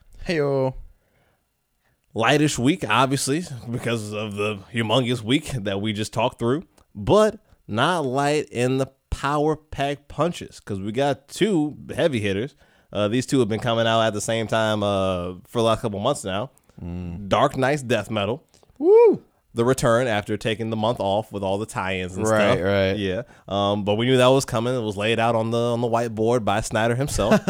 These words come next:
Speaker 1: <laughs> Yeah.
Speaker 2: Uh, we're also getting Strange Adventures number six from, uh,
Speaker 1: Huge.
Speaker 2: yeah, from the three-headed monster that is Tom King, Mitch Gerads, and Doc Shaner.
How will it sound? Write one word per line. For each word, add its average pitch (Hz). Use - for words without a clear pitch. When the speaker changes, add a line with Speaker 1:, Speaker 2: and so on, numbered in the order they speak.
Speaker 1:
<laughs> -
Yeah. 98
Speaker 2:
Uh, 104
we're 120
also 165
getting 120
Strange 135
Adventures 147
number 160
six -
from, 120
uh, 113
Speaker 1:
Huge. -
Speaker 2:
yeah, 131
from 110
the 110
three-headed 127
monster 127
that 120
is 120
Tom 120
King, 117
Mitch 104
Gerads, 107
and 107
Doc 107
Shaner. 117